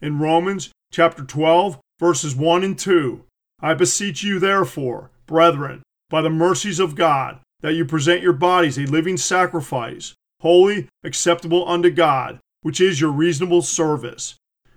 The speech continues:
And be not conformed to this world, but be ye transformed by the renewing of your mind,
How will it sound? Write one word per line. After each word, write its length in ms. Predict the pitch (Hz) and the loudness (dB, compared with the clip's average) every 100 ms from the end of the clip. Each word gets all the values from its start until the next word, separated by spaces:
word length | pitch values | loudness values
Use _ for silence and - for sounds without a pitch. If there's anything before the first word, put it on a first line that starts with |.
| - | -10
And 160 | 151 | -4
be 160 | 185 196 | -2 0
not 260 | 196 185 | 0 0
conformed 520 | 190 175 - 196 170 135 | -2 -6 -4 -2 -2 -4
to 140 | 175 | 0
this 280 | 175 175 - | 2 2 2
world, 480 | 175 175 143 107 - _ _ - | 2 2 2 -6 -16 _ _ -8
but 180 | 151 | -6
be 140 | 180 185 | -2 -2
ye 320 | 180 202 175 | 0 -2 -2
transformed 840 | - 170 190 180 - 139 120 117 - _ _ | -4 -4 -2 -4 -6 -6 -6 -10 -20 _ _
by 140 | 160 | 0
the 80 | 160 | 2
renewing 480 | 156 156 180 208 196 | 2 2 2 0 -4
of 240 | - 170 | -2 0
your 140 | 180 170 | 2 2
mind, 480 | 165 160 131 131 | 2 0 -4 -8